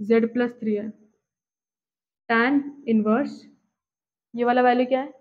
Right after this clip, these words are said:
three plus y upon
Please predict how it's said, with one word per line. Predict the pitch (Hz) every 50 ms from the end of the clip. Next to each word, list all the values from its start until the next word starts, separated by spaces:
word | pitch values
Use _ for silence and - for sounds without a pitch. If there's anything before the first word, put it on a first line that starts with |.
| _ _ _ _ _ _ _ _ _ _ _ _ _ _ _ _ _ _ _ _ _ _ _ _ _ _ _ _ _ _ _ _ _ -
three | 220 214
plus | 220 220 233 240 233 233
y | 233 233 226 247 277 - _ _ _ _ _ _ _ _ _ _ _ _ _ _ _ _ _ _ _ _ _ 214
upon | 214 - 214 214 226 262 277